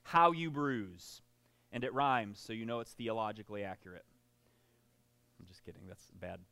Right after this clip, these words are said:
barometer to measure with. You either bruise the enemy on the heel and crush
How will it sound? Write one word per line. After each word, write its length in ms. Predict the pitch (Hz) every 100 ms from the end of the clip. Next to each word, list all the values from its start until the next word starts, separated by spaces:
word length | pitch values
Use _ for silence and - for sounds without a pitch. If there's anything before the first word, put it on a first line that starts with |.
| -
barometer 420 | 92 90 90 90
to 60 | 90
measure 260 | 92 90
with. 140 | 92 98 _ _ _ _ _ _ _ _ _ _ -
You 260 | 135 240
either 420 | 254 285 175 123 90 _ _ _ _ _ _ _ _ _ _ 107 98
bruise 880 | 139 180 233 269 311 294 - - - _ _ _ _ _ _ -
the 200 | 156 185
enemy 560 | 196 180 139 131 165 - _ _
on 240 | 139 147
the 60 | 143
heel 500 | 135 196 147 107 139 _ _ _ _ _ _ _ _ _ _ _ _ _ _ _ _ _ _ _ _ _ _ -
and 200 | 139 131
crush 720 | - - 214 202 151 - -